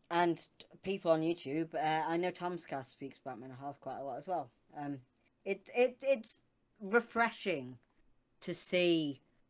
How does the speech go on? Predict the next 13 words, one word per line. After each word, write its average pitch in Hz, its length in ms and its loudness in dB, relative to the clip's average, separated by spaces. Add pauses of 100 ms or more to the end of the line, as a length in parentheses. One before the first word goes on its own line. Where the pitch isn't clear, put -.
(400)
people 175 520 -2
speak - 420 -2
out 196 260 0
about 160 300 0
it 147 220 -6
in 185 180 2
a 180 80 2
way 180 300 6
that 175 200 2
isn't 185 480 2
shameful 143 880 -2 (380)
and 165 140 4
isn't, 165 460 2